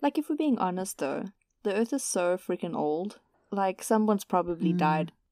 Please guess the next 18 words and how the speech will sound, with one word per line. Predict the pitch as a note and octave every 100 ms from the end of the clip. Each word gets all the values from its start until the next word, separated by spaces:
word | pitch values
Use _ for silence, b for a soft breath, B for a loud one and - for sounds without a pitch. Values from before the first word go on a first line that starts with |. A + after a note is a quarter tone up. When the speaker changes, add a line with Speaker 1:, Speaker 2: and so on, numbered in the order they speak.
| _
Speaker 1:
everywhere | F3 D3+ D3 C#3 C3+ D3+
anyway, | D#3+ D3+ C#3 B2+ C3+ -
so. | - C#3+ -
Speaker 2:
Mm. | C#4 D4+ C#4 C#4+ C#4 - _ _ -
Yeah, | B3 C4 A#3+ B3
no, | A#3 B3
that's | B3+ -
true. | - D3 D3+ F3+ -
That's | F#3+ -
true. | - C#3+ D#3 - _ _ -
Speaker 1:
That's | B3 -
such | C4+ -
a |
sad | D4 B3 B3
story. | - A#3 A#3 G#3 F#3 A3+ - b b b b b
Speaker 2:
I | B3 B3+
know, | B3 C4 A#3 F#3
but | G#3+ C4